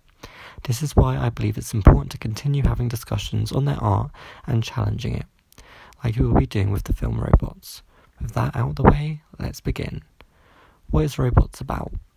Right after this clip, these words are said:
If, like me, it has been a hot minute since you saw the movie Robots,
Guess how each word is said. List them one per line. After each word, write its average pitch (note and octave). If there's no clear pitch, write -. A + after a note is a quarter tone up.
If, F3+
like F3
me, A2+
it -
has A#2+
been A2
a G#2
hot C#3
minute A2
since A2+
you A#2
saw A2+
the A2+
movie A#2
Robots, A2